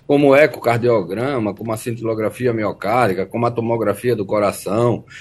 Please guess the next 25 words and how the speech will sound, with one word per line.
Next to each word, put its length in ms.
como 200
o 20
cateterismo 680
cardíaco, 600
enfim, 440
a 120
gente 300
segue 480
a 80
pesquisa 760
de 160
acordo 760
com 340
cada 340
pessoa, 760
cada 320
sintoma. 640
Se 220
o 60
doutor 580
verificou, 720
mesmo 500
você 260
tendo 300
história 720